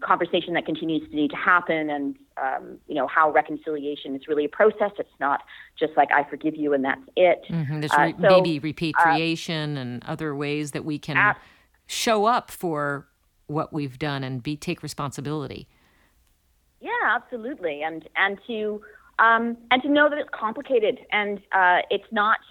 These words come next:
Speaker 1: um, and that's okay. It's okay that it's complicated. And sometimes it's, it's, it's frustrating and sometimes it's confusing. It should probably be all those things because it's a huge conversation. Um, so I think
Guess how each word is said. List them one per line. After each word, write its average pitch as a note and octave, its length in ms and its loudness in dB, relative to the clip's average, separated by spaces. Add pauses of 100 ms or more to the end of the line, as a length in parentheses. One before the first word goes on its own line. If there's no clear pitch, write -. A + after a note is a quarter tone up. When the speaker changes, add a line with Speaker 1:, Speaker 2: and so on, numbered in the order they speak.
(120)
Speaker 1:
um, F#3 220 2
and A3 120 -2
that's A3+ 180 2
okay. A3+ 420 0 (300)
It's G#3 160 2
okay C#4 300 2
that D#3+ 100 -2
it's B2+ 100 -10
complicated. D3 480 -4
And F#3 100 -6
sometimes A#3+ 380 0 (360)
it's, G#3+ 140 0 (200)
it's, G#3+ 160 -2 (160)
it's G3 180 -4
frustrating G#3+ 500 2
and F#3+ 160 -4
sometimes F3+ 520 0 (120)
it's E3+ 300 0
confusing. F3 560 -2
It - 180 2
should F#4 180 4
probably - 320 2
be D3+ 140 -6
all C#3 140 -2
those C#3+ 220 -8
things C3 280 -12
because F#3 300 -10
it's G#3+ 180 -4 (420)
a G3 120 4 (120)
huge C4+ 440 -4
conversation. G3+ 800 -8 (340)
Um, D3+ 400 4 (440)
so A3+ 240 6 (240)
I G3+ 120 0
think G#3+ 360 -10